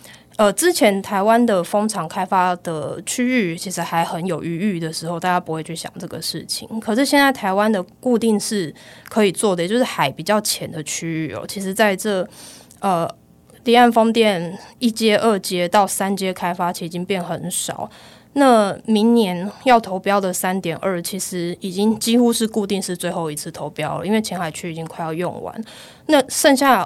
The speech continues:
会有一些就是所谓的这种机龄风场，就是单个小于五百枚的，需要去整合。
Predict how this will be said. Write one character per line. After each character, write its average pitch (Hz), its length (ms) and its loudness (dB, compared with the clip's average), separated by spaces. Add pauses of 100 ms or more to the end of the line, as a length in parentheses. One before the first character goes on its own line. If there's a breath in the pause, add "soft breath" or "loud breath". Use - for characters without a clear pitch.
会 - 220 2
有 170 100 0
一 240 140 -2
些 220 260 2
就 202 100 -4
是 214 140 -4
所 165 220 -4
谓 190 120 0
的 165 140 -2
这 208 80 -2
种 170 100 -2
机 180 200 -4
龄 160 120 -6
风 165 120 -4
场， 156 80 -6
就 214 80 0
是 254 60 4
单 254 280 2
个 208 160 0
小 151 220 -6
于 151 100 -8
五 165 140 -8
百 165 240 -4
枚 156 260 -8
的， - 140 -12
需 - 160 -4
要 214 120 4
去 202 140 -4
整 - 200 -8
合。 - 380 -14